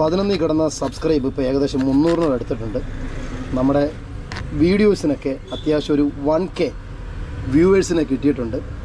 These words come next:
പിന്നെ അതുപോലെ തന്നെ നമ്മുടെ ഷോർട്സ്, ഷോർട്സൊക്കെ ഏകദേശം ഒരു ഫൈവ് കെ ഒക്കെ ഇട്ടതിനൊക്കെ കടന്നിട്ടുണ്ട്.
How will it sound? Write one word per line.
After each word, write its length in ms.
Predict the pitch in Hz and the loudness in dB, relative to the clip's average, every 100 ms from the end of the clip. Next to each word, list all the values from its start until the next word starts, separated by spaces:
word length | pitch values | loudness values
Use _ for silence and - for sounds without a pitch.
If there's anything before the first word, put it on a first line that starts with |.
| - - - - - - | -10 -10 -8 -8 -8 -2
പിന്നെ 160 | - 143 | 2 4
അതുപോലെ 200 | 139 151 156 | 6 4 4
തന്നെ 120 | 156 | 4
നമ്മുടെ 220 | 151 156 156 - - - - | 4 2 0 -4 -8 -6 -2
ഷോർട്സ്, 440 | 185 190 - - - - - - - - | 2 2 2 -4 -10 -12 -14 -12 -10 -6
ഷോർട്സൊക്കെ 460 | - 160 - 156 151 | 0 0 0 0 2
ഏകദേശം 320 | 151 156 151 156 | 2 2 2 0
ഒരു 60 | 147 - | 0 0
ഫൈവ് 240 | 175 190 - - | 0 2 0 2
കെ 100 | 170 | 2
ഒക്കെ 160 | 131 139 - - - - - - - - - - | 2 -4 -4 -6 -4 -2 -2 -4 -4 -2 -2 2
ഇട്ടതിനൊക്കെ 400 | 170 156 147 139 | 2 2 2 0
കടന്നിട്ടുണ്ട്. 460 | 139 143 127 123 | 2 0 0 0